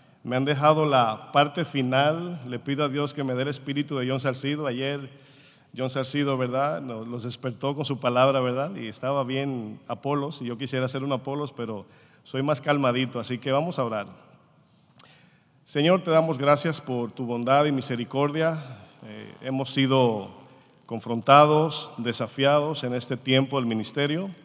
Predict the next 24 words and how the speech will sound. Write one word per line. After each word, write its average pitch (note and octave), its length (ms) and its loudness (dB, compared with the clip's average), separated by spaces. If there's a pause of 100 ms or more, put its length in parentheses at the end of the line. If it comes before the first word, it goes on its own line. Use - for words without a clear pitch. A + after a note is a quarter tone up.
(1500)
Te B2+ 100 -8
pido, E3+ 300 2
Señor, D#3+ 400 2
que D3 100 -2
sigas D#3+ 560 0
hablándonos D3 960 0 (180)
como A2 240 -8
en A#2 60 -4
esta B2 280 2
hora, C3+ 240 4
Señor. C3+ 440 -4 (840)
Danos C3+ 400 2
tu C3+ 120 -4
sabiduría, C3+ 840 0 (220)
ayúdanos, D3+ 680 4
Padre. D3+ 340 4
Yo C#3 120 -4
te - 100 -4
pido C#3+ 340 2
que C3+ 120 -2
me B2 120 2
des C3 180 0
la B2+ 100 -2
gracia, D3+ 640 2